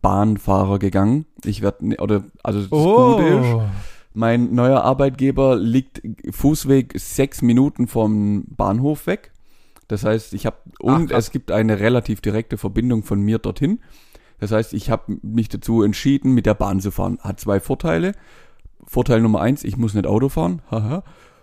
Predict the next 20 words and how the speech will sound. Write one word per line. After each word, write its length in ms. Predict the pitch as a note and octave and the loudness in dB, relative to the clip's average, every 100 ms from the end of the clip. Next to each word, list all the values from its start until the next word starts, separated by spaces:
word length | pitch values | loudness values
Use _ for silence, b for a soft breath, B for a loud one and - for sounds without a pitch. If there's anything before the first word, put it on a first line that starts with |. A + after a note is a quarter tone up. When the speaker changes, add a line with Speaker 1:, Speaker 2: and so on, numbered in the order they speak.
| b | b
Speaker 1:
Ähm, 400 | - G2+ G2 G2 - | -4 0 0 -2 -4
also 280 | - G2+ F#2 - | -4 -2 -4 -6
Sprit, 460 | - C#3 B2+ G3 C3+ | -10 -4 2 4 4
Speaker 2:
<laughs> 0 | |
Speaker 1:
Sprit 320 | C3 C3+ B2+ | 2 2 2
würde 180 | A2+ A2+ | 2 2
auch 100 | G#2+ | 2
nicht 200 | C3 - | 0 -2
günstiger. 400 | C#3+ - D#3+ D#3 | -8 -6 -8 -6
Vorteil 320 | - - A#2+ | -6 -4 -2
Nummer 220 | A2 G#2 | -2 -2
zwei: 320 | - A2 A#2 | -4 -2 -2
Ich 180 | C3 A2 | -2 -6
kann 240 | - A2 A2 | -6 -2 0
morgens 400 | G#2 A2+ B2 - | 2 0 -2 -2
tatsächlich, 680 | A2+ - A#2+ - B2+ - - | -6 -2 -6 -2 -4 -4 -4
ähm, 180 | G2+ | -2
eine 140 | G2+ G2 | 0 -2
Dreiviertelstunde 680 | - C3 - A#2+ - C3+ B2 | -2 -4 -4 -8 -4 -2 2
lang 300 | A2+ A2 | 2 2